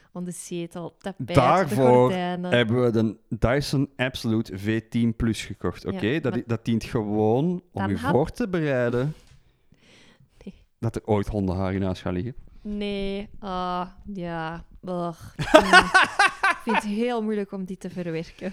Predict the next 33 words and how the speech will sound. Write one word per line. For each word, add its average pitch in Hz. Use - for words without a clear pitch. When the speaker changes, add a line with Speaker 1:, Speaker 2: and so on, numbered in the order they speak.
Speaker 2:
Ik 147
weet 120
het. -
En 107
toch -
gaat, 120
toch 143
gaat 143
uw 131
kop -
erbij 110
moeten 107
neerleggen, 107
vrees 107
ik. -
Speaker 1:
Ik 185
denk 302
ook 254
gewoon 226
dat 202
dat 180
beest... 190
Want 202
ik 190
denk 269
dat 285
die 185
honden 208
bij 190
u 233
dat 196
ook -
wel 170